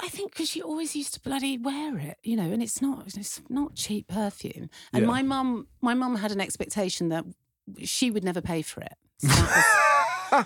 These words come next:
Speaker 2: <laughs>
Speaker 1: that was rule number one. My mum never paid for any of her perfume.
Speaker 2: Right.
Speaker 1: So she would just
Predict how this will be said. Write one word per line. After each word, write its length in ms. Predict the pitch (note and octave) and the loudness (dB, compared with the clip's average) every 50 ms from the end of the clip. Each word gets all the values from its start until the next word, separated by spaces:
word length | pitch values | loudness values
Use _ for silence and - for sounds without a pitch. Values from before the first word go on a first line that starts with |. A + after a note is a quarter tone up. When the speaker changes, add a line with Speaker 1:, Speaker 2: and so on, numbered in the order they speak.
| - - | 2 0
Speaker 2:
<laughs> 220 | - A3+ A3 G3+ - | 2 2 2 4 2
Speaker 1:
that 160 | A3 A#3 - | 0 0 0
was 160 | A3+ B3 - A3 | -2 -4 -4 -2
rule 240 | G#3 A3+ B3 A#3 | 0 0 0 0
number 180 | A3+ G#3+ G#3 G3 | 0 0 -2 -2
one. 300 | F3+ F#3 F3 D#3 C#3 C#3 | 0 0 0 0 0 0
My 100 | D3 D#3 | 0 0
mum 240 | E3 F3 F3 E3+ F3+ | 0 0 0 0 2
never 240 | F#3 F#3 F#3 F#3+ F3+ | 2 0 0 -2 -2
paid 300 | - E3 E3 D3+ D#3 - | -2 -2 -2 -2 -2 -2
for 80 | - | -2
any 100 | D#3 D#3 | -2 -2
of 100 | D3 C#3+ | -2 -4
her 80 | - - | -6 -10
perfume. 480 | - - D3 C3 - - - - - - - | -8 -6 -6 -6 -6 -8 -8 -8 -8 -6 -2
Speaker 2:
Right. 280 | C3 C3 C3 B2 A#2+ - | 2 2 2 2 2 0
Speaker 1:
So 200 | - - F#3 E3+ | 0 0 0 0
she 240 | D#3+ - - A#3 | 0 -2 0 0
would 140 | A3 G#3 F#3+ | 0 0 0
just 220 | - G3 E3+ - | 0 -2 -4 -4